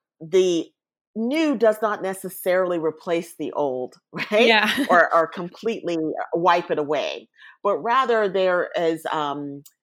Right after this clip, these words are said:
Speaker 1: um, an integration,
Speaker 2: Mm.
Speaker 1: uh, of some of these older ways of thinking about families, these older kind of social hierarchies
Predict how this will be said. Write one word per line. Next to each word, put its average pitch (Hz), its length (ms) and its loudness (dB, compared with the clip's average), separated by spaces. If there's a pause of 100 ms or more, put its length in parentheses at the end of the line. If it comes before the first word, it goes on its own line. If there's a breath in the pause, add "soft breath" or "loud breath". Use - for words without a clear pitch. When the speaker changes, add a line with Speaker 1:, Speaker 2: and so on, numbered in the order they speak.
(280)
Speaker 1:
um, 110 240 -4 (320)
an 180 200 -2
integration, 196 920 -2
Speaker 2:
Mm. 202 260 -8 (160)
Speaker 1:
uh, 143 280 0
of 156 140 -2
some 185 240 -6
of 165 140 -6
these 160 180 -4 (120)
older 196 420 0
ways 165 340 0
of 151 120 -8
thinking 151 340 -8
about 135 340 -4
families, 131 580 -10 (280 soft breath)
these 170 260 -6
older 190 340 0
kind 165 220 -8
of 151 100 -8
social 147 380 -8
hierarchies 123 760 -8